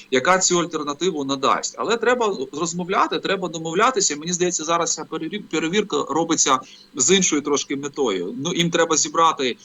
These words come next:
грубо кажучи, масив компрометуючих якихось матеріалів, хоча, ну, ви правильно зазначили, вони є. Ну, слухайте, ми збиваємо їх кожен день. Якщо треба, ми можемо передати Європейському Союзі скільки завгодно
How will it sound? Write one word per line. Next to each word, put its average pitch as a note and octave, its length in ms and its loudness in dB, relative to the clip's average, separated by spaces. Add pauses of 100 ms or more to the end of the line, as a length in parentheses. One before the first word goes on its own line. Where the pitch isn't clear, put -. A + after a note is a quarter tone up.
(160)
грубо D#3 280 0
кажучи, D#3 400 2
масив D#3+ 340 0
компрометуючих C#3 840 0
якихось C3+ 400 -2
матеріалів, F3 540 2
хоча, E3 260 2
ну, E3+ 100 -2
ви E3 80 0
правильно D#3+ 360 2
зазначили, C#3+ 520 0
вони D3 260 -4
є. G#2 240 -2
Ну, C3 100 -4
слухайте, C3 360 0
ми E3+ 100 2
збиваємо E3 560 2
їх - 120 -4
кожен D3+ 320 -2
день. A3+ 320 2 (300)
Якщо C#3 240 0
треба, F3+ 300 2
ми D#3+ 140 -2
можемо D#3 360 -2
передати D#3+ 600 2
Європейському C#3+ 640 -2
Союзі E3+ 340 -2
скільки E3 300 -2
завгодно C#3 680 0